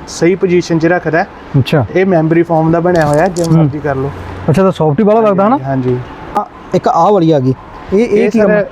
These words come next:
Speaker 1: ਟੈਲਬੋਨ ਵਾਸਤੇ ਆ ਗਈ।
Speaker 2: ਹੂੰ।
Speaker 1: ਜਿਵੇਂ ਅੱਜ ਦੇ ਟਾਈਮ ਲਗਭਗ ਕਾਫੀ ਜਣਿਆਂ ਨੂੰ ਢੁੱਡਰੀ ਦੀ ਪ੍ਰੋਬਲਮ ਹੁੰਦੀ ਆ, ਆਪਾਂ
Speaker 2: ਹੂੰ।
Speaker 1: ਪੰਜਾਬੀ 'ਚ ਕਹਿ ਲਈਏ।
Speaker 2: ਹੂੰ।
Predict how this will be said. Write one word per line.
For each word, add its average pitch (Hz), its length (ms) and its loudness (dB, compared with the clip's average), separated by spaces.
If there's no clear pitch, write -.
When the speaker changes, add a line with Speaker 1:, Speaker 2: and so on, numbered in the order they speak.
Speaker 1:
ਟੈਲਬੋਨ 170 500 2
ਵਾਸਤੇ 165 360 0
ਆ 160 80 2
ਗਈ। 170 120 4
Speaker 2:
ਹੂੰ। 208 100 -2
Speaker 1:
ਜਿਵੇਂ 180 420 2
ਅੱਜ 156 80 -2
ਦੇ 160 140 -2
ਟਾਈਮ 160 420 0
ਲਗਭਗ 160 540 0
ਕਾਫੀ 156 300 0
ਜਣਿਆਂ 160 220 2
ਨੂੰ 165 180 0
ਢੁੱਡਰੀ 156 360 2
ਦੀ 151 140 2
ਪ੍ਰੋਬਲਮ 147 500 0
ਹੁੰਦੀ 143 220 0
ਆ, 147 40 2
ਆਪਾਂ 175 120 4
Speaker 2:
ਹੂੰ। 160 100 2
Speaker 1:
ਪੰਜਾਬੀ 143 420 -4
'ਚ 135 60 -6
ਕਹਿ 143 200 -2
ਲਈਏ। 170 180 0
Speaker 2:
ਹੂੰ। 165 260 2